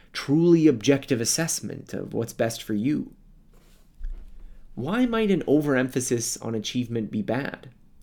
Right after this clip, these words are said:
Life is full of trade-offs. You can sleep in or wake up early to work. Spend money on that fancy trip or put those dollars away for retirement. Stick to your diet or enjoy that pizza.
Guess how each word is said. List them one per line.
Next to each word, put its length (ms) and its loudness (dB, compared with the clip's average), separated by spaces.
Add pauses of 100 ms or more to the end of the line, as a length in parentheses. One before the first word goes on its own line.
(1000)
Life 340 4
is 180 -2
full 440 6
of 160 -4
trade-offs. 640 -6 (440)
You 100 -12
can 120 -6
sleep 340 -4
in 340 4
or 320 -2 (100)
wake 200 -2
up 120 0
early 240 4
to 80 4
work. 400 2 (480)
Spend 300 0
money 220 4
on 80 4
that 160 0
fancy 380 -2
trip 460 0
or 260 0
put 280 -4
those 220 4
dollars 420 6
away 220 2
for 160 -8
retirement. 600 -8 (480)
Stick 320 -4
to 80 0
your 120 4
diet 420 0
or 260 4 (420)
enjoy 340 8
that 240 4
pizza. 460 -6